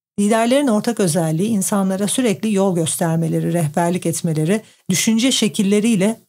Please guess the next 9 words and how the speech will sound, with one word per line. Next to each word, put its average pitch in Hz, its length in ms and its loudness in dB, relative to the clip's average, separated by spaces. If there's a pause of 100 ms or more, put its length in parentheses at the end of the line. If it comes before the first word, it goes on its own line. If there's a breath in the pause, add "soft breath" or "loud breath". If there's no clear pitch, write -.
ışık 262 220 0
olmalarıdır. 156 800 -2 (540)
İnsanlar 190 720 0
hakiki 208 420 0
liderlere 175 600 2
bu 214 100 2
nedenle 170 420 0
saygı 165 400 0
duyarlar. 160 560 -4